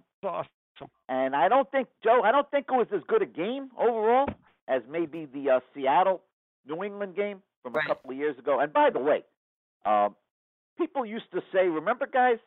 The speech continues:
Speaker 2: uh, "Ah, the Super Bowls are bad, they're blowouts, they're this." We've had some tremendous matchups. I
Speaker 3: Mm-hmm.
Speaker 2: mean, l-, uh, um, Jim, the Ravens and the Niners, that was a fantastic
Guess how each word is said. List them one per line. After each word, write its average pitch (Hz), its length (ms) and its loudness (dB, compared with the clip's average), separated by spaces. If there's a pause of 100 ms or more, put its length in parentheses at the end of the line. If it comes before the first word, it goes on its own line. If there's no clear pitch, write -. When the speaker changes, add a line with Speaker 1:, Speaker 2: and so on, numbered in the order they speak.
(100)
Speaker 2:
uh, 147 160 2
"Ah, 185 300 2
the 139 160 -4
Super 160 240 -8
Bowls 120 380 2
are 117 80 -8
bad, 156 420 2
they're 98 80 -8
blowouts, 139 540 0 (100)
they're 104 140 -8
this." 131 160 -4 (440)
We've 339 200 -2
had 285 200 4
some 180 140 -6
tremendous 147 540 -4 (1120)
matchups. 139 340 -6 (520)
I 170 120 0
Speaker 3:
Mm-hmm. 208 100 -2
Speaker 2:
mean, 151 260 -8 (600)
l-, 143 160 -8 (360)
uh, 139 40 -4
um, 139 280 0 (400)
Jim, 233 240 0
the 156 100 2
Ravens 208 560 0
and 214 140 0
the 214 60 2
Niners, 220 420 0 (260)
that 240 160 4
was 247 160 -2
a 170 60 -2
fantastic 127 880 -4